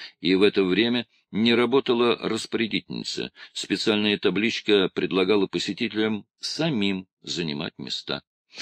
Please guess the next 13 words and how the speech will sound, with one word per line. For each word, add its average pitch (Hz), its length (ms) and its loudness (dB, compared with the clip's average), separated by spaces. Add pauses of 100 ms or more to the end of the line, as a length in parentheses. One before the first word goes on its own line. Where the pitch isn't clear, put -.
(140)
Винс 147 640 -2 (160)
прошел 110 480 4
через 80 320 -2
зал 113 360 -2
мимо 87 500 0 (100)
Пантанджелы 78 800 -4
с - 140 -6
агентами 151 540 -2 (260)
и 190 160 2
расположился 117 760 -2
в - 80 -8
соседней 92 580 -4
кабинке. 67 640 -6